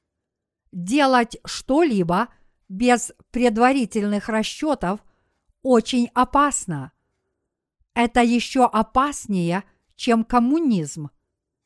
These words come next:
Идете ли вы за Господом – после тщательных расчетов?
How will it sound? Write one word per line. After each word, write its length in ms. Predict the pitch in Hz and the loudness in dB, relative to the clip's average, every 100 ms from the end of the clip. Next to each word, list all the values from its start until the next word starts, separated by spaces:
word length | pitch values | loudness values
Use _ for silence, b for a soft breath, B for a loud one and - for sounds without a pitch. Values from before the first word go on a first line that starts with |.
| _ _ _ _ _ - | _ _ _ _ _ -2
Идете 520 | 254 220 269 262 254 | -2 2 2 2 0
ли 140 | 240 | 0
вы 160 | 233 240 | 2 0
за 180 | 208 226 | 2 0
Господом – 720 | 208 302 - 190 170 180 220 _ _ _ _ | 2 0 0 -4 -2 -2 -4 _ _ _ _
после 680 | 247 247 - 240 233 226 - | 0 0 0 2 2 2 -4
тщательных 800 | - - 254 226 - 226 226 240 | -16 -4 0 0 -2 -2 -2 -2
расчетов? 680 | 269 302 - 196 160 156 143 | -2 -4 -2 -4 -4 -8 -10